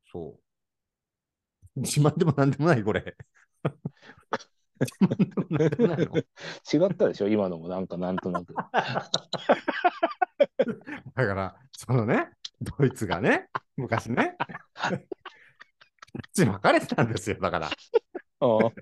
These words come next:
Speaker 1: 今の僕みたいにね、
Speaker 2: いや。
Speaker 1: 二つに分かれて、
Speaker 2: うん。
Speaker 1: 分かれちゃってたのよ。そう。うん。分かれたまんまです。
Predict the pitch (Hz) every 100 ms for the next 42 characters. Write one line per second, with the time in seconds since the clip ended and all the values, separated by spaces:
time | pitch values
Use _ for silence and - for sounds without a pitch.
0 | - - - - - 175 - - _ -
1 | - 135 139 127 110 147 147 127 98 92
2 | 117 208 147 110 110 _ _ - 175 160
3 | 139 175 262 254 113 - 123 147 240 135
4 | 110 90 76 73 _ - 78 - 123 147
5 | 123 - 156 110 87 82 _ _ _ _
6 | _ - - 120 - 165 135 127 170 220
7 | 165 -